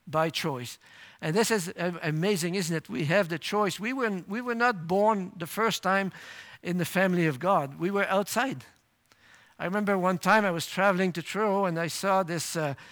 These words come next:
car with a bumper sticker, and it, it said on one side, "Clergy,"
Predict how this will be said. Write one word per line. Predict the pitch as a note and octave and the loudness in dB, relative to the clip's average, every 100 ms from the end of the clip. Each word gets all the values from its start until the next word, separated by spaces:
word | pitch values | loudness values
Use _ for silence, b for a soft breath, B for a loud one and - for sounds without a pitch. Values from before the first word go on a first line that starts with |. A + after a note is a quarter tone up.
| B - | B -10
car | - F3+ G3 F#3+ D#3+ D3+ | 0 2 4 2 0 -4
with | D#3+ | -6
a | |
bumper | C#3+ G3 A3 G3+ | 0 0 2 -2
sticker, | - A3+ G3 C#3+ C3 b b b b b | -2 -2 -2 -6 -8 b b b b b
and | F3+ E3+ | -8 -4
it, | D3+ | -2
it | E3+ D#3+ - | -2 -6 -4
said | G3 G#3+ F#3+ | 2 2 2
on | E3+ F3 | -2 0
one | G#3 | -2
side, | G3+ F#3 F#3+ - | 0 2 0 0
"Clergy," | F3 A3 D3+ F3+ G#3+ | 0 0 0 -2 -4